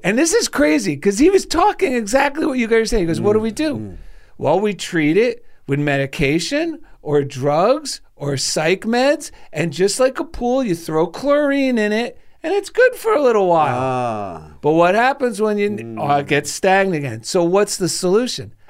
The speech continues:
Speaker 1: The solution is an outlet.
Speaker 2: Mm.
Speaker 1: And once you let an outlet and you start, forget about getting love, guys.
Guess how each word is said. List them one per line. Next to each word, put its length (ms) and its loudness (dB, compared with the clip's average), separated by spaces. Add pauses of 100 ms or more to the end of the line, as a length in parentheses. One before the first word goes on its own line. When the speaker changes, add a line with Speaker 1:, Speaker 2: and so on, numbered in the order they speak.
(120)
Speaker 1:
The 120 -4
solution 760 -2
is 300 -8 (220)
an 140 -8
outlet. 520 -6 (180)
Speaker 2:
Mm. 680 -8
Speaker 1:
And 280 0
once 380 0
you 200 2
let 300 2
an 180 -4
outlet 760 -4 (420)
and 200 0
you 220 2
start, 340 0
forget 460 2
about 300 4
getting 320 0
love, 260 0
guys. 560 -2